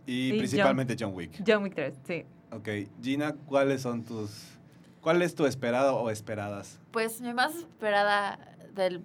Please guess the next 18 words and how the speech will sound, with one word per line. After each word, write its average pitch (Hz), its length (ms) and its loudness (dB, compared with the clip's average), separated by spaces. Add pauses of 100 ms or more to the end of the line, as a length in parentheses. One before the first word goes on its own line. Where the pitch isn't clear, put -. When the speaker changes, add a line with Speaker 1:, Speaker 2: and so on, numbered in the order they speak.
Speaker 3:
verano 175 440 0
creo 175 160 -10
que 190 60 -8
es 170 180 -10
Dark 170 280 6
Phoenix, 175 640 -10
dijo 156 240 -8
nadie 135 280 -12
nunca. 143 560 4 (120)
Speaker 2:
<laughs> 311 500 2
Speaker 3:
Eh, 185 920 6
la 202 180 6
verdad, 233 260 8 (260)
no 233 200 4
lo 320 80 4
sé, 202 420 2
creo 269 180 -4
que 240 320 -2